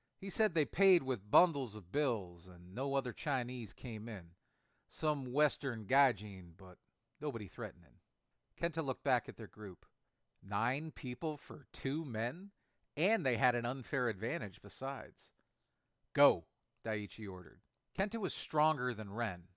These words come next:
so he was the one to kick down the door. He moved aside to let fat Ren advance. He wasn't stupid,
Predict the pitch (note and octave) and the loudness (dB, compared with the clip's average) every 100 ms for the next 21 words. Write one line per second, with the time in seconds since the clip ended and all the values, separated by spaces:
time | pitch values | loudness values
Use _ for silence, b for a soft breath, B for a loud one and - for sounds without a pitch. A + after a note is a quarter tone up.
0 | _ - A2+ G2+ E3+ D3+ C3 B2 A2+ G#2 | _ -10 -8 -4 -4 -4 -4 -4 -4 -4
1 | C3+ - A#2+ G2 F#2 G2 F2+ D2+ _ _ | -8 -6 -6 -6 -10 -12 -14 -16 _ _
2 | _ _ D#3+ F3+ G3 D3+ - E3+ D#3 B2+ | _ _ -6 -4 -2 -2 4 8 8 8
3 | A2+ A2+ A2 - - C#3 B2+ A#2 A#2 G#2 | 2 -4 -6 -6 2 2 2 -2 -4 -4
4 | F2+ A2+ G2 F2+ - - _ _ _ - | -8 -8 -8 -10 -18 -20 _ _ _ -8
5 | F#3+ A#3+ F#3+ - - D3+ E3 F#2+ | -2 -2 -2 -8 -6 -6 -6 -8